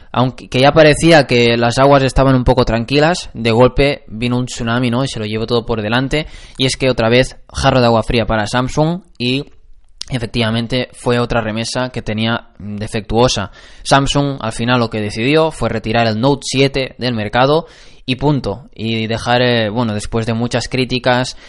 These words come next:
y de ser conocido, eh, además afectar incluso a la propia gama Note y a la propia marca Samsung, eh, pues ya decidieron retirar del mercado y que, por supuesto, eso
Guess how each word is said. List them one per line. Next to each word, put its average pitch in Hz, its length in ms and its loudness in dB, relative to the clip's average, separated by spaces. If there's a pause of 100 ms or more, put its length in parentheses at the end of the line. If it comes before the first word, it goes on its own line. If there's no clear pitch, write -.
(140)
y 117 180 -2
de 110 440 0
ser 127 180 -2
conocido, 131 720 0
eh, 98 400 -6
además 110 320 0
afectar 131 400 0
incluso 127 400 0
a 110 60 2
la 104 100 0
propia 120 360 2
gama 117 260 0
Note 120 260 2
y 110 40 -2
a 110 40 0
la 107 260 -4
propia 127 300 2
marca 117 260 0
Samsung, 143 540 0 (420)
eh, 107 480 -2
pues 104 200 -6
ya 107 260 2
decidieron 110 380 -4
retirar 110 360 -2
del 113 120 0
mercado 117 540 2
y 117 80 -6
que, 113 360 -4
por 117 140 -8
supuesto, 110 400 -6
eso 117 360 -6